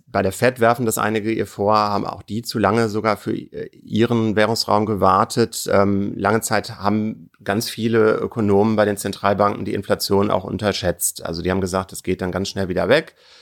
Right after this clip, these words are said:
ähm, wenn sich das Schlimmste in der Pandemie, ähm,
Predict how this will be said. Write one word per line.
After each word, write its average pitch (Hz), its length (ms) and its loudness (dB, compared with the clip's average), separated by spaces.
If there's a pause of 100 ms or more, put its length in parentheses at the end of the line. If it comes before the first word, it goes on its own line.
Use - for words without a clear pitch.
(280)
ähm, 110 480 4
wenn 110 300 0
sich 107 180 -6
das 107 140 -8
Schlimmste 110 340 0
in 107 80 -2
der 101 80 4
Pandemie, 107 960 0
ähm, 98 540 0